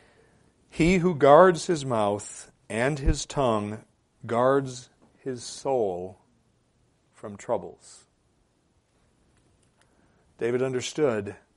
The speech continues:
"I need to be real careful about what slips out of this mouth of mine, especially now, given what's going on around me." Folks, this is something that you and I need to take to heart ourselves and apply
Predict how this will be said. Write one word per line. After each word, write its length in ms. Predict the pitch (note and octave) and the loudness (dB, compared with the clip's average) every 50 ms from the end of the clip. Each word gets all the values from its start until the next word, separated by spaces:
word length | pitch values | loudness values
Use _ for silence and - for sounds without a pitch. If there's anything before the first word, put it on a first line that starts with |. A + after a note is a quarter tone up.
| _ _ _ _ _ _ _ _ _ _ _ _ | _ _ _ _ _ _ _ _ _ _ _ _
"I 140 | - G#2 G#2+ | -16 -14 -12
need 160 | A2 G#2+ G2+ | -12 -12 -12
to 60 | G2+ | -12
be 100 | G2+ G2 | -12 -12
real 240 | F#2+ G2 G#2 G#2 G#2+ | -10 -8 -8 -8 -10
careful 420 | - - G#2+ G2+ G2+ F#2+ G2+ F#2+ F#2 | -10 -10 -10 -10 -10 -10 -12 -16 -14
about 180 | F2 F#2 F#2 | -14 -14 -16
what 180 | G2+ G2 F#2+ F#2+ | -14 -16 -16 -16
slips 400 | - - - A2 G2 - - - | -18 -16 -14 -14 -14 -14 -12 -12
out 120 | G2 F#2+ | -12 -12
of 80 | F#2 F2 | -12 -16
this 200 | F#2 - - - | -20 -20 -20 -20
mouth 240 | F#2+ F#2+ F2+ - _ | -18 -18 -18 -18 _
of 60 | F2+ | -20
mine, 240 | F2 F2 E2+ F2+ F#2+ _ | -20 -20 -20 -20 -20 _
especially 500 | - - - G#2+ G2+ - - G2 F2+ F2 | -20 -14 -14 -14 -14 -12 -16 -18 -18 -18
now, 320 | F2+ F2+ F2 F2 F2+ - _ _ _ _ _ _ _ _ _ _ _ _ _ - | -20 -20 -20 -20 -20 -20 _ _ _ _ _ _ _ _ _ _ _ _ _ -10
given 220 | A#2+ G#2 G2+ G2 | -10 -8 -8 -8
what's 160 | F#2+ F#2+ - - | -12 -14 -16 -10
going 260 | - G2+ F#2+ F#2+ F#2 | -10 -10 -10 -10 -12
on 220 | F#2 F#2 F#2 F#2 | -14 -14 -14 -14
around 340 | F#2 F2+ F2+ F#2 F#2 F2+ F2 | -16 -16 -16 -16 -18 -18 -20
me." 160 | F2+ F2 _ _ _ _ _ _ _ _ _ _ _ _ _ _ _ _ _ _ _ _ _ _ _ _ _ _ _ _ _ _ _ _ _ _ _ _ _ _ _ _ _ _ _ _ _ - _ _ _ _ _ _ _ | -20 -20 _ _ _ _ _ _ _ _ _ _ _ _ _ _ _ _ _ _ _ _ _ _ _ _ _ _ _ _ _ _ _ _ _ _ _ _ _ _ _ _ _ _ _ _ _ -20 _ _ _ _ _ _ _
Folks, 220 | - C3 B2 - | -4 -4 -4 -4
this 140 | - D3+ - | -8 -10 -10
is 100 | D3+ C3 | -8 -4
something 320 | - D#3+ C#3 B2+ C#3 C3 A#2+ | -2 -2 -2 -2 -4 -6 -6
that 100 | B2+ C3+ | -6 -6
you 160 | C3 B2 B2+ | -4 -4 -2
and 100 | B2 A#2 | -2 -2
I 140 | A2+ A#2 A#2 | -4 -4 -4
need 240 | A#2 A2+ A2+ A2 G#2+ | -6 -8 -8 -10 -12
to 80 | G#2 | -10
take 220 | - A#2 A2 A2 - | -4 -4 -4 -4 -4
to 80 | - - | -10 -10
heart 340 | - A2+ A2 A2 A2 - | -6 -4 -4 -4 -4 -6
ourselves 840 | - G#2 F#2+ - - - A2+ G#2+ G#2+ G2+ G2+ F#2+ F#2+ - - - - _ - | -12 -20 -18 -18 -14 -10 -8 -8 -6 -8 -8 -10 -14 -16 -16 -16 -18 _ -16
and 100 | A2+ G#2 | -14 -14
apply 500 | G2 - - A#2 A2 A2 A2 G#2 G#2 | -14 -12 -4 -2 0 2 2 0 -2